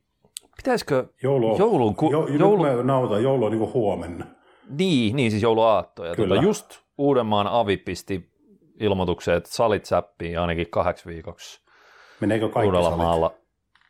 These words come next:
Speaker 1: Mun mielestä siinä oli kaikki liikuntapaikat ja tollaset sun muut, että se oli kaksi viikkoa niissä.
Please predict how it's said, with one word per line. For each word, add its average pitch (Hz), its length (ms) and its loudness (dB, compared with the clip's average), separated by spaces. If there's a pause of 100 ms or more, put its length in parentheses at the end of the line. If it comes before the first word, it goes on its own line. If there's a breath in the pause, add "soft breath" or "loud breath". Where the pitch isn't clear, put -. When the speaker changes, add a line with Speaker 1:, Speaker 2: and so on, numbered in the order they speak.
Speaker 1:
Mun 196 160 2
mielestä 131 220 0
siinä 147 160 -4
oli 123 260 0 (120)
kaikki 139 300 -2
liikuntapaikat 104 720 0
ja 101 60 -6
tollaset 98 480 0
sun 98 120 -10
muut, 95 200 -2
että 90 120 0
se 113 60 -2
oli 107 100 0
kaksi 135 340 -2
viikkoa 90 460 -4
niissä. 92 600 -4